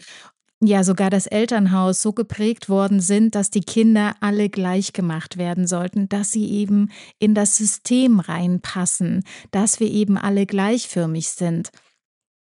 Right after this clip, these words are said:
Es geht sogar so weit, dass, ähm, vor einigen Jahren es noch so weit war, also es ist noch gar nicht so weit weg, dass Mütter praktisch gesagt wurde, "Du darfst nicht zu viel Zeit mit deinem Kind verbringen, sonst verweichlichst du es."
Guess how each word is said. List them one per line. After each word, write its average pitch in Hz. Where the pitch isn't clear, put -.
Es 202
geht 214
sogar 202
so 196
weit, 214
dass, 202
ähm, 190
vor 196
einigen 220
Jahren 196
es 214
noch 196
so 220
weit 196
war, 196
also 185
es 180
ist 196
noch 190
gar 196
nicht 196
so 254
weit 202
weg, 220
dass 190
Mütter 220
praktisch 208
gesagt 196
wurde, 190
"Du 202
darfst 208
nicht 202
zu 240
viel 220
Zeit 208
mit 202
deinem 190
Kind 226
verbringen, 208
sonst 196
verweichlichst 185
du 165
es." -